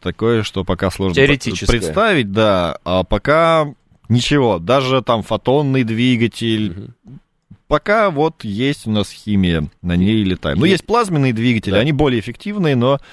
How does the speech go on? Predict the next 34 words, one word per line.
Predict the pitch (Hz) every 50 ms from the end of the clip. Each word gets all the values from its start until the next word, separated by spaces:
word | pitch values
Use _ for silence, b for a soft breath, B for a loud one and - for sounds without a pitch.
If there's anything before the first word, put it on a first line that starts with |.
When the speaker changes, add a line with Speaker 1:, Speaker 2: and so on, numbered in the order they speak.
| B B B B _
Speaker 1:
не | 104 110
для | 110 110 117
людей. | 117 120 117 110 110 104 87 80 82
Они | 90 95 101
очень | 101 95 - - 101 95
слабую | - 107 107 101 87 82 87 92
тягу | - 170 190 202 180
дают, | 156 139 139 139 139 127 113
очень | 110 - - - 92
тонкой | - 107 101 92 - 92 87
струйкой, | - - 147 185 208 196 156 151 156 B B B B B B B B
Speaker 2:
Мгм. | 117 107 131 135
Speaker 1:
но | 110 110
очень | 110 104 - 117 110 101
быстрой. | 107 117 113 - - 113 101 98 95 90
То | - - 92
есть | 90 82 - - _ _ _
спутники | - - - 180 190 175 175 160 143 151
на | 131 131 127
них | 127 135 131 - -
эффективно | 113 101 - 107 - - 185 214 214 196 190 180 165 151 156 151 - _
пе-, | - 143 135 131 143 -
перемещают | - - 131 127 131 131 123 - - 127 120 104
с | -
орбиты | 117 107 101 110 117 - - 104
на | 104 107 104
орбиту. | 101 92 92 107 110 101 - 107 104 101 101 95 b b b b b b b -
А | 85 87 85
с | 82 - -
людьми | 104 95 104 139 151
пока | - 113 101 - 110 113 117 117 113
не | 107 107 104 101
получается. | 95 - 104 98 92 - 80 69 62 - 151
Speaker 2:
Понятно. | 160 156 143 117 - -